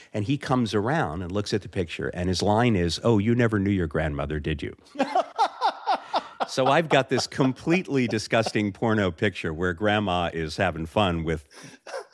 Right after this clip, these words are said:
with, uh, some very amply endowed young gentleman. And, um, so Jack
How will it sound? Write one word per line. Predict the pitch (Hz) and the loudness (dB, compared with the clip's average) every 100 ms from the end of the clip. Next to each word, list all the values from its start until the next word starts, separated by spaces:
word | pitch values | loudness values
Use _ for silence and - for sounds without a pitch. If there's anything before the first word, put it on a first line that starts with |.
| - - - | -10 -6 -4
with, | - - 95 | -2 0 2
uh, | 82 80 - - - | 2 0 -4 -12 -12
some | - 120 101 85 - | -2 0 0 -4 -8
very | 87 101 98 87 82 85 90 | -4 0 0 -2 -4 -8 -4
amply | 92 92 92 80 | -4 -4 -4 -4
endowed | 80 82 80 76 - | -4 -2 -2 -4 -10
young | 82 85 80 | -6 -4 -2
gentleman. | 78 101 101 95 - - - - - | 0 0 2 -2 -4 -10 -8 -6 -4
And, | 123 117 110 - _ _ - | -2 -2 -4 -8 _ _ -4
um, | 113 107 104 - _ _ - | -2 0 -4 -8 _ _ -2
so | 143 | -2
Jack | 120 143 175 - | 0 0 0 -4